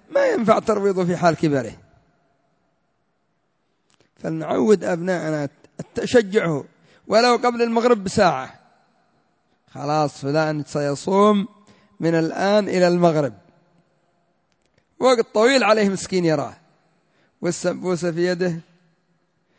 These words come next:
ويقدم ويأخر، خليه يأكلها، أكلها، خلاص يا أخوة،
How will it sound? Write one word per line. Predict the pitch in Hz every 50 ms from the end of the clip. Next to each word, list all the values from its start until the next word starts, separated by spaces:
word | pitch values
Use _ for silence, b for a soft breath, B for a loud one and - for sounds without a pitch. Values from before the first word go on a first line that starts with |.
| _ _ _ _ _ _ _
ويقدم | - 165 175 175 165 - 180 175 165 156 156 180 175 170 151
ويأخر، | 151 160 170 180 175 156 - - 165 160 - - _ _ _ _ _ _ _ _ _ -
خليه | - 190 214 226 226 226 233 233 233 220 214 214 220
يأكلها، | 226 - - - 196 185 170 147 135 123 - - _ -
أكلها، | 147 139 - 170 160 151 135 117 - _ _ b b b b b _ -
خلاص | 170 175 185 190 185 180 - 185
يا | 180 175 - 175
أخوة، | 160 139 165 160 135 110 -